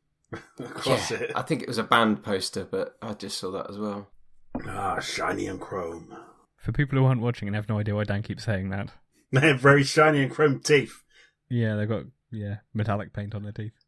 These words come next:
Speaker 1: Go, go back and watch, uh, Mad Max.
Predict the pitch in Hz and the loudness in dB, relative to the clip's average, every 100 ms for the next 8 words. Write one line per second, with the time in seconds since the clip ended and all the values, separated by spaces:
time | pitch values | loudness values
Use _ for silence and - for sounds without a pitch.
0 | _ _ 123 113 - 143 143 131 139 131 | _ _ -2 0 2 4 4 0 -2 -4
1 | 123 123 120 - - 117 113 107 - - | 0 0 0 -6 0 2 2 -2 -10 0
2 | 117 110 110 104 - - - | 2 2 0 -4 -6 -14 -14